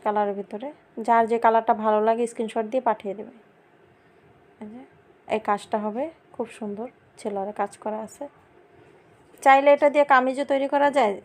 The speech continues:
আর কামিজ তৈরি করে না চাইলে প্লাজো কিংবা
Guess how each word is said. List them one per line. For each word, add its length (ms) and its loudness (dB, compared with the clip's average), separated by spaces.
আর 100 4
কামিজ 240 2
তৈরি 220 2
করে 200 2
না 60 4
চাইলে 260 0
প্লাজো 460 2
কিংবা 200 -6